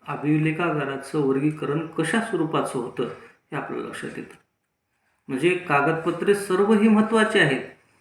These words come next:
पण त्याचे वर्गीकरण केल्यानंतर त्याचं स्वरूप लक्षात येतं, त्याची व्यवस्थित अशी मांडणी करता येते आणि हेच कागदपत्रे पुढे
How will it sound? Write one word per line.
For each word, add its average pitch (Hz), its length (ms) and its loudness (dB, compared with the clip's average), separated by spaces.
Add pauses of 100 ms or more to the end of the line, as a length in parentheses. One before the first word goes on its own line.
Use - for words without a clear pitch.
(200)
पण 165 160 -6
त्याचे 160 320 -2
वर्गीकरण 202 600 4
केल्यानंतर 143 720 2
त्याचं 175 220 -4
स्वरूप 190 400 0
लक्षात 131 360 -4
येतं, 127 220 -6 (880)
त्याची 170 480 -4 (160)
व्यवस्थित 180 600 0 (140)
अशी 160 240 0
मांडणी 156 320 4
करता 151 340 0
येते 139 440 -2 (200)
आणि 156 220 6 (140)
हेच 247 340 2
कागदपत्रे 156 720 2
पुढे 180 800 4